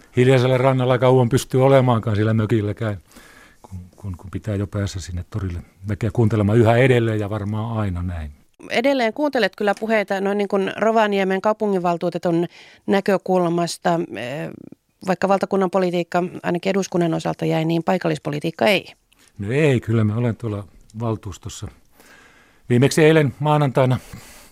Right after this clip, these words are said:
Speaker 1: oli valtuusto ja saattaa olla, että siellä jotkut valtuutetut toivoisivat, että olisi edelleen eduskunnassa, että ei olisi niin paljon virtaa tuolla <laughs> va-, valtuustossa. Saattaa hyvin olla näin, mutta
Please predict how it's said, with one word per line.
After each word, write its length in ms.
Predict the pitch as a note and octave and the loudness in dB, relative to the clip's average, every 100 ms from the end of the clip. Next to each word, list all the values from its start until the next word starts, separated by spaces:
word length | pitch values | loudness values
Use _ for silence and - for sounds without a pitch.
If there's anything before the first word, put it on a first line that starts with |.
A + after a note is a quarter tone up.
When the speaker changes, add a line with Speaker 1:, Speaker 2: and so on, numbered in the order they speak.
| _ - - _ _ _ _ _ _ | _ -20 -20 _ _ _ _ _ _
Speaker 1:
oli 160 | G#2 G#2+ | -8 -4
valtuusto 520 | B2+ A#2+ A#2+ G#2 - | -2 -2 -4 -4 -4
ja 220 | A#2 A2+ A#2 | -2 -2 -2
saattaa 420 | - A2+ - B2 | -2 -2 0 -2
olla, 140 | C3 | 0
että 140 | B2+ F#2+ | 0 0
siellä 320 | A2 E3 G#2+ - - - - - _ _ _ _ A#2 | 0 2 0 -6 -14 -20 -20 -20 _ _ _ _ -10
jotkut 480 | A2+ - G#2+ - - - - | -10 -10 -14 -14 -20 -20 -16
valtuutetut 720 | G2+ G#2 A2+ G#2+ G#2+ G#2+ - F#2 - | -10 -8 -8 -6 -6 -8 -12 -20 -4
toivoisivat, 680 | B2 C#3 B2+ C3 G#2+ A#2 A#2 | 2 4 4 2 0 -2 -4
että 200 | A2 B2 | -6 -4
olisi 260 | B2+ A#2 B2+ | -2 0 0
edelleen 340 | C3 B2+ C3 | 0 0 2
eduskunnassa, 500 | C#3+ C#3 - A2 F2 | 2 0 -2 -6 -6
että 120 | - | -4
ei 80 | A#2+ | -4
olisi 180 | A#2+ A2 | -2 -2
niin 140 | C3 C3+ | 2 4
paljon 240 | B2 A2+ | 4 4
virtaa 400 | C3+ D3 G#2+ F3 | 6 6 4 2
tuolla 260 | - D#3 B2 - - - - | 4 2 0 -8 -14 -10 -8
<laughs> 380 | - - D#3+ | -8 -8 -2
va-, 300 | E3+ - F#3+ | 0 2 2
valtuustossa. 760 | E3 F#3 E3+ - F#3 D3 B2 G2+ | 6 6 4 0 -2 -4 -6 -8
Saattaa 440 | C3 B2+ - C3 F#2 - - - - | -4 -4 -4 -8 -8 -12 -20 -18 -10
hyvin 200 | A#2+ B2+ | -4 -4
olla 140 | B2 | -2
näin, 320 | B2+ C3 A2+ | -4 -4 -6
mutta 300 | G2+ - A#2+ | -8 -10 -14